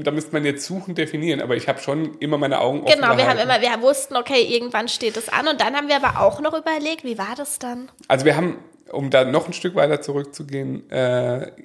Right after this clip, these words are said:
Speaker 1: und, äh, ja, uns f-, für eine Eigentumswohnung schon relativ früh entschieden.
Speaker 2: Ja, sehr früh.
Speaker 1: Ähm, also früher, als das eigentlich so gewöhnlich ist. Also ich glaub, wir waren beide so vierundzwanzig oder sowas.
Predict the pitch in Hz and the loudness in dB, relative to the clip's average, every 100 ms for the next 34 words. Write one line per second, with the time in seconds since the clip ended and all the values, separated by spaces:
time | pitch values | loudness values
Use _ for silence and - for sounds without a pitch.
0 | - - 139 127 - - - - 135 131 | -16 -10 -8 -8 -12 -14 -14 -2 4 4
1 | 135 127 - - - 131 120 120 - - | 4 -4 -10 -14 -6 -2 0 0 -2 -2
2 | 127 147 156 160 - 151 151 135 135 135 | 0 0 0 -4 -2 -2 -2 0 2 2
3 | 127 - - 156 175 175 - 180 180 196 | -2 -10 -4 -2 0 -2 -4 -6 -6 -6
4 | 233 240 208 214 - 113 - 233 247 - | -6 -4 -4 -6 -10 -12 -14 -20 -20 -4
5 | 135 135 135 131 127 127 - 123 123 117 | 2 4 4 2 -2 -4 -6 -4 -4 -6
6 | - - 135 131 131 - 131 139 123 120 | -16 -6 0 2 0 -4 -4 -2 -2 -4
7 | - 120 120 120 131 143 147 139 139 131 | -6 -8 -6 -2 0 -2 -4 -6 -8 -10
8 | 120 - 131 120 123 120 120 120 117 123 | -10 -8 -6 -4 -2 -2 -2 -4 -4 -4
9 | 120 120 123 - - - 160 131 123 - | -4 -6 -12 -20 -20 -14 -8 -8 -4 0
10 | 135 156 - 185 190 226 240 - | 0 0 -4 -6 -4 -4 -6 -12